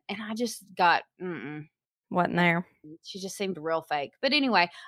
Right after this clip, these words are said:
Speaker 1: another marriage I did wanna talk about was, um, Justin and Hailey Bieber tied the knot again,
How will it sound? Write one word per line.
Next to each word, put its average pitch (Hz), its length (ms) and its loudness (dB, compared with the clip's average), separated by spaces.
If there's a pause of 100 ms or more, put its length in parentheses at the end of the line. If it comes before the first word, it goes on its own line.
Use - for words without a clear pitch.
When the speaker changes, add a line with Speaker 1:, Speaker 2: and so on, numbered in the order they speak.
Speaker 1:
another 240 420 8
marriage 214 560 4
I 185 120 6
did 226 280 4
wanna 226 220 0
talk 202 280 4
about 175 380 6 (300)
was, 165 760 4
um, 165 320 4 (380)
Justin 196 560 -2
and 240 160 -2
Hailey 202 340 -2
Bieber 190 520 0 (520)
tied 233 360 4
the 240 80 4
knot 226 300 4
again, 175 540 -2